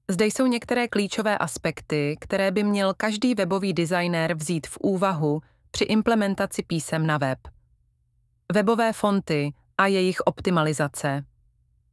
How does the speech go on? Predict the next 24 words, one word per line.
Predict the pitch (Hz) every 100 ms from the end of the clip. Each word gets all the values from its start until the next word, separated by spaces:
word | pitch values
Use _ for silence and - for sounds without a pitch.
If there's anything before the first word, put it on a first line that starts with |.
| _
Díky | 185 226 254
technologii | 180 - 208 202 202
webových | 185 165 180 190
fontů | - 156 151 160 151 165 - _ -
můžeme | 208 233 254
na | 220
stránkách | - 196 185 185 190 180
využívat | 175 190 185 190 185
různé | 175 196 202 214
typy | - 175 180
písem | - 202 - 156 143 170 - _ _ -
bez | 202 214
nutnosti | 240 233 226 - 220
jejich | 202 180 180 185 -
instalace | 196 196 - 214 156 - 147 143 147 _ _
na | 185
počítačích | - 185 156 165 - 170 -
uživatelů. | 202 185 147 139 147 139 139 - _ _ _ _ _ _ _ _ _ _ _
Služby | - 247 240 233
jako | 208 180
Google | 156 170 214
Fonts, | 214 165 151 160 - - _ _ _ _
Adobe | 190 214 185 160
Fonts | - 151 151 170 -